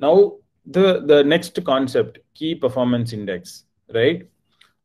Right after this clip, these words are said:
So this is a little tough, uh, one to understand, but you will probably hopefully get it over time. Uh, you are, let's say we are driving towards,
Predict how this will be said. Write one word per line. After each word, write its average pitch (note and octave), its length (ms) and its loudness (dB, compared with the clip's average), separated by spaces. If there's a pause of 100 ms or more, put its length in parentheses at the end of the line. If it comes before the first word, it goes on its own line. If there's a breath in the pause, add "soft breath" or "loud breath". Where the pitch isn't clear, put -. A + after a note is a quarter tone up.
(160)
So G#3+ 120 4
this F#3+ 200 4
is A#3 140 2
a A3 120 8
little A#3 580 0
tough, F3 340 2 (280)
uh, C#3+ 200 2
one D3+ 440 2
to E3+ 120 -2
understand, C#3+ 720 -2
but C3+ 240 -2
you C#3 120 -6
will C3+ 160 -2
probably C3 380 0
hopefully B2+ 400 -4
get A2 260 -2
it A#2 240 0
over A2 220 -4
time. F#2 440 -8 (600)
Uh, A2+ 800 2 (1700)
you F#3+ 160 6
are, G#3+ 240 4 (160)
let's E3 200 2
say A#3 120 2
we F#3+ 120 2
are E3 80 6
driving C3 720 0 (800)
towards, C#3+ 480 2